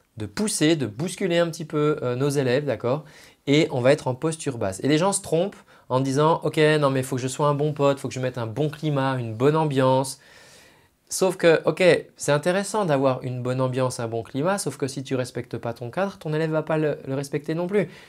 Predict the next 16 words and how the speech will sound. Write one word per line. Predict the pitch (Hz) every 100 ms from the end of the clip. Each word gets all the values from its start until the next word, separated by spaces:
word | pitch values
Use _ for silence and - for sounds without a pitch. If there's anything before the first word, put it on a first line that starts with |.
| -
Si | - 208
du | 196
coup | 196 208
tu | 175
n'oses | 160 156
pas | - 175
challenger | - 202 208 202 165 175
ton | 160 139
élève, | 135 131
le | 117
bousculer | 113 156 214 - 185 175
quand | 156 127
il | 123
en | 113
a |
besoin | 110 101 107 104 127 226 311